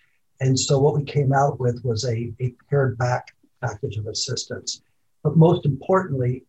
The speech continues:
that package of assistance maintained current, uh, covid assistance type activities that were expiring, like the Paycheck Protection Program that provided, um, critical loans to small businesses,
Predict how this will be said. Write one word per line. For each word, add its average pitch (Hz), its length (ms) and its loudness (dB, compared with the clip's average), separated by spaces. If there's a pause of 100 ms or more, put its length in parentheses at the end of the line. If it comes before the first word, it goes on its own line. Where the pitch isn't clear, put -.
(160)
that 135 260 -4
package 156 360 0
of 113 80 -4
assistance 113 760 -4 (340)
maintained 139 720 2 (240)
current, 160 360 0 (360)
uh, 123 240 -4 (220)
covid 135 320 2
assistance 135 680 -4
type 127 220 -4
activities 127 720 -4
that 123 140 -8
were 110 140 -6
expiring, 123 640 0 (340)
like 147 340 4
the 135 80 -6
Paycheck 131 560 -4
Protection 143 600 -6
Program 120 480 -4
that - 140 -18
provided, 127 560 -4 (380)
um, 120 360 -2 (120)
critical 135 640 0
loans 135 600 2 (300)
to 123 240 0
small 135 440 0
businesses, 120 920 -4